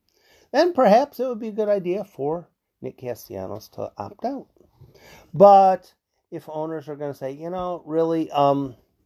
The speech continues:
we're gonna try to limit spending,"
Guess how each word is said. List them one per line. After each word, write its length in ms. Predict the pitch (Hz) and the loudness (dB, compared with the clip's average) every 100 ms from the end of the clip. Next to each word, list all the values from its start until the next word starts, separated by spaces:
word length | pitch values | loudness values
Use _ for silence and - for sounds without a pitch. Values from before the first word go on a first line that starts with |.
| _ _ _ _ _ _ - - - - - - - | _ _ _ _ _ _ -20 -20 -20 -20 -20 -18 -12
we're 100 | 127 | -6
gonna 220 | 139 135 | -4 -6
try 260 | - 123 | -4 -2
to 80 | 101 | 0
limit 560 | 98 113 156 180 170 - _ - _ _ - | -2 0 2 2 -2 -8 _ -20 _ _ -20
spending," 640 | - - 160 165 175 196 | -14 -4 -2 -2 -4 -8